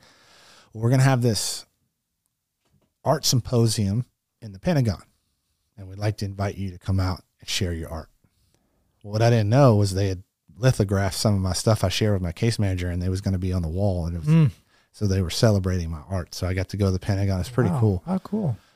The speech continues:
Speaker 1: So I met the team there, and I got interested, and they're like, "You should come work for us." Uh, so they hired me, and I, for about two years, I worked with them.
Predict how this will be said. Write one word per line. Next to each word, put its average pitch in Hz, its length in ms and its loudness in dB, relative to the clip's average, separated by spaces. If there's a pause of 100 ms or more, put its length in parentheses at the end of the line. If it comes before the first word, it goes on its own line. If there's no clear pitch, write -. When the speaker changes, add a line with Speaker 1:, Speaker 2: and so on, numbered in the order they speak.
Speaker 1:
So 131 120 2
I - 20 6
met 147 140 6
the 123 80 0
team 220 300 2
there, 101 220 -2 (800)
and 107 380 2 (680)
I 120 80 2
got 117 160 4
interested, 120 500 2
and 110 100 -2
they're 104 120 2
like, 101 240 0
"You 123 100 -8
should - 160 -6
come 101 160 2
work 135 160 -2
for - 160 -20
us." - 280 -20 (1300)
Uh, 98 280 2
so 101 500 0 (540)
they 101 340 -4 (160)
hired 139 320 2
me, 80 160 -12 (240)
and 104 160 -2
I, 101 340 0
for 120 100 -2
about 107 240 -2
two - 140 0
years, 117 280 0
I 101 80 2
worked 104 260 0
with 101 140 -8
them. 131 280 -10